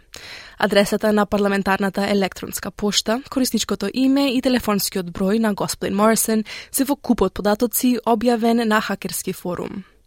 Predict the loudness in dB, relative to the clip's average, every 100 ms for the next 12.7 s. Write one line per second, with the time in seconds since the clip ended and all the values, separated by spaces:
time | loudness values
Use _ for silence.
0 | -20 -20 -20 -18 0 2 6 4 4 2
1 | 0 2 4 6 4 4 2 0 2 2
2 | 2 -2 -2 -4 -6 -4 -2 -2 -2 -4
3 | -4 -4 -4 -2 -2 -4 -2 -2 -2 -6
4 | -8 -6 -8 -10 -12 _ _ -20 -20 -20
5 | -20 -20 -20 -20 _ _ _ _ 0 4
6 | 4 4 2 4 6 6 4 4 2 4
7 | 4 4 2 4 4 4 4 4 2 2
8 | 0 2 0 0 0 2 2 2 -2 2
9 | 2 2 0 -2 0 0 -2 -4 -4 -2
10 | -2 0 4 4 4 0 -2 -2 2 6
11 | 6 6 2 4 4 4 4 2 0 -2
12 | -2 -2 -2 -4 -6 -6 -10